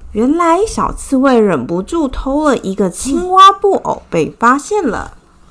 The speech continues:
小兔想到自己刚才也动了偷东西的念头，一颗心砰砰跳，不敢追过去看。他走进玩具店，发现里面变得空荡荡的，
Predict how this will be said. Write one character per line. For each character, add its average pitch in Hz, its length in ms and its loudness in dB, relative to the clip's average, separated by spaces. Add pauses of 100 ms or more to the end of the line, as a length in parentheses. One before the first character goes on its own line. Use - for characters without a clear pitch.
(480)
小 170 320 -10
兔 302 260 0
想 160 220 -10
到 202 180 0
自 262 160 -6
己 185 220 -6
刚 247 280 0
才 220 300 -2
也 196 260 -2
动 233 260 0
了 170 200 0
偷 262 220 -2
东 320 180 0
西 339 160 -6
的 330 80 -4
念 320 260 -2
头， 277 460 0 (400)
一 208 80 -4
颗 214 220 -4
心 240 340 0
砰 269 300 -4
砰 302 340 -4
跳， - 320 -2 (1080)
不 381 180 -6 (100)
敢 - 240 -16 (140)
追 190 180 -6
过 196 240 -2
去 196 200 -10
看。 202 420 -6 (340)
他 247 220 2
走 180 260 -2
进 220 240 2
玩 190 220 -2
具 262 180 -2
店， 254 360 0 (120)
发 220 160 -8
现 220 240 -2
里 180 160 -6
面 247 280 0
变 294 260 0
得 247 100 2
空 311 300 -6
荡 359 220 -4
荡 359 240 2
的， - 260 -2